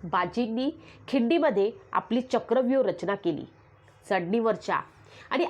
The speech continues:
आसपासच्या झाडीमध्ये गटागटाने मावळे तैनात केले. प्रत्येकाकडे गोफणीतून भिरकवायचे दगड आणि ढकलायचे शिलाखंड जमा केले गेले.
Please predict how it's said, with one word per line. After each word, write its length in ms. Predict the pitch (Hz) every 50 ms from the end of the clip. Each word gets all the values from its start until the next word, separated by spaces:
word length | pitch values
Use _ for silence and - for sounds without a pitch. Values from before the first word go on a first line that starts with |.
| -
आसपासच्या 540 | - 214 220 - - - 349 359 359 - 359 - -
झाडीमध्ये 520 | 262 208 202 240 247 285 240 175 185 196
गटागटाने 880 | 190 185 202 190 - 233 262 240 226 220 - 202 185 165 147 120 117 - - - - - - -
मावळे 340 | 180 180 165 175 185 240 285 - -
तैनात 300 | 196 190 180 180 180 180 - -
केले. 200 | 175 151 123 104 - - - - _ - - - - - _ _ _ _ -
प्रत्येकाकडे 800 | 185 180 175 - - - 240 233 254 247 247 247 220 190 - - - - - - - - - - 185 165
गोफणीतून 680 | 220 220 214 - - 220 294 - - - 202 226 240 240 - - _ -
भिरकवायचे 640 | 180 175 220 208 214 - 269 226 240 233 233 - 269
दगड 420 | 196 165 196 180 - 185 170 151 - - - - - - - - - -
आणि 240 | - 185 180 175 175 - -
ढकलायचे 600 | 170 175 - - 196 214 247 247 - 208 220 269
शिलाखंड 680 | 269 - - 214 196 196 220 220 - 220 208 190 175 147 120 - - - - _ _ -
जमा 280 | 156 185 180 170 196 208
केले 280 | 202 - 202 190 180
गेले. 240 | 156 156 - - 117